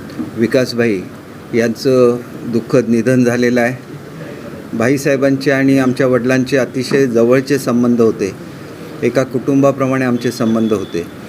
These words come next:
आणि त्याच्यामुळे विकासभाईंची सुद्धा अत्यंत जवळचे संबंध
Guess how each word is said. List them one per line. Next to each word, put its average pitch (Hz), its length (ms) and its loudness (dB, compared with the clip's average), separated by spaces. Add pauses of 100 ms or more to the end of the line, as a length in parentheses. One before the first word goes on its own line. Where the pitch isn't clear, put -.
(240)
आणि 123 100 2
त्याच्यामुळे 131 460 2
विकासभाईंची 127 680 0
सुद्धा 123 480 2 (300)
अत्यंत 127 440 2
जवळचे 117 520 4
संबंध 117 440 4